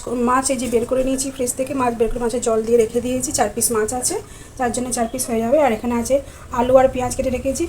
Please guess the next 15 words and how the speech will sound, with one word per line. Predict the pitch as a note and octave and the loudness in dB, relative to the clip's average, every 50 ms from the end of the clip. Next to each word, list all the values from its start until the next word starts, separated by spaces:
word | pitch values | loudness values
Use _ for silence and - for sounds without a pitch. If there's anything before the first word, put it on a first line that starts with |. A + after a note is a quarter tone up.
| - | -2
মাছের | - A3+ A3 - C4 A#3 | -2 -2 -2 -2 -2 -2
জন্য, | - C#4 C#4+ D#4 | 2 2 2 2
এখানে | C#4+ C#4 C4+ B3 | 2 0 -2 -2
মশলা | A#3+ A#3 A3 A3 - B3 B3 | -2 0 0 -2 -2 -4 -4
করা | B3 B3+ B3+ B3 B3 B3+ | -2 -2 -2 0 0 0
আছে। | B3+ C4 - - G4 G#4+ - - - - - - - - | 0 -2 -2 -4 -4 -6 -8 -10 -12 -14 -12 -12 -12 -6
আর, | - A3+ A3+ A#3+ C4 C#4+ - - - - - - - - - - - - D4 - - | 0 2 4 4 4 2 -2 -6 -8 -12 -10 -10 -10 -6 -2 2 2 2 2 2 0
আর | C4 C#4 C#4+ - | 0 0 0 2
করেছি | C4 C4 C4 B3+ - E4 | 2 2 2 0 -2 -4
এখানে | C#4+ - - B3+ D4 D#4+ - | -4 -4 -4 -6 -6 -4 -4
এই | A#3 A#3 | -4 -4
যে | A3 - A3 - - - - - | -4 -4 -6 -8 -10 -10 -8 -4
করা | - G3 G3+ | -2 0 0
হয়ে | A3 A3+ G3+ G3+ | 2 0 0 0
গেছে | G3+ A3 A3 - | 0 0 -2 -2